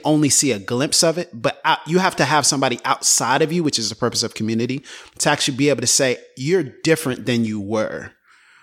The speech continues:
Or you're growing, or you're pro-, and I feel like somebody needs to hear that actually. Like, you're, you're growing, like, you're progressing, like, you're not, you're not failing.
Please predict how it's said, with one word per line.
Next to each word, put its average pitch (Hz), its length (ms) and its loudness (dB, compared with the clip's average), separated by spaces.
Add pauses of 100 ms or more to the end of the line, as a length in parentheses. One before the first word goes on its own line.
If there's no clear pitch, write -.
(180)
Or 147 160 4
you're 135 260 2
growing, 117 720 -2 (140)
or 131 120 2
you're 123 280 2
pro-, 123 220 -4 (200)
and 156 100 -2
I 160 80 2
feel - 200 2
like 165 160 4
somebody 135 280 4
needs 120 180 0
to 95 60 -4
hear 127 140 0
that 90 140 -2
actually. - 400 -8
Like, 117 220 -4
you're, 160 200 2 (480)
you're 160 180 2
growing, 113 600 -2
like, 117 200 -2
you're 151 100 6
progressing, 113 760 -2 (560)
like, 113 160 -10
you're 156 120 2
not, 139 360 2 (120)
you're 139 120 0
not 143 260 0
failing. 80 640 -4